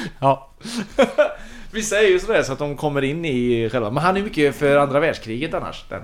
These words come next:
Speaker 2: snubben.
Speaker 1: Steven?
Speaker 2: Ja.
Speaker 1: Han har gjort en film om det, va? Eller han gjorde Band of Brothers.
Speaker 2: Ja, och sen så gjorde han ju... Rädda meningen Ryan.
Speaker 1: Nej. Eller?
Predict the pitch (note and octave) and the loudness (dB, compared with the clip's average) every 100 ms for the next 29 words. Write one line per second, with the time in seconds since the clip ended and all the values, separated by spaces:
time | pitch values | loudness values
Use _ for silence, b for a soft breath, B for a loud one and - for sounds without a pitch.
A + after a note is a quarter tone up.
0 | - - - G2 F2 - - - - B2 | -14 -14 -8 -8 -10 -16 -20 -8 0 2
1 | B2+ F3+ - - C#4 - - - B2 B2+ | 2 0 -6 -6 -6 -8 -14 -10 -4 0
2 | C3+ A#2 B2+ G2 G#2 G2+ F#2 G#2 A2 F2 | 0 -2 -4 -4 -8 -8 -8 -6 -6 -8
3 | - - - - _ - A#2+ B2 A#2 B2+ | -14 -20 -20 -20 _ -8 0 2 2 2
4 | B2+ A2 A2+ A2 A#2 G#2 G#2 A2 F2+ F#2+ | 2 2 2 2 0 0 0 -2 -4 -12
5 | - _ _ _ _ - D3 A#2 C3 B2 | -16 _ _ _ _ 0 2 2 2 -2
6 | B2 A#2 A#2+ A#2 A#2 A2 A#2 A2 G#2 G#2 | -6 -4 -4 -2 -2 -4 -2 -4 -2 -2
7 | G2+ G2+ G2+ G2 F#2+ b b b - A#2 | 0 0 -2 -4 -6 b b b -4 -2
8 | G#2 G2 G2 G2 G#2 F2 E2+ A2+ - _ | 0 -2 -2 -2 -2 -2 -4 -10 -12 _
9 | _ _ - G2 D2 - _ _ _ _ | _ _ -10 -8 -10 -14 _ _ _ _
10 | _ _ _ - A#2+ | _ _ _ -10 -8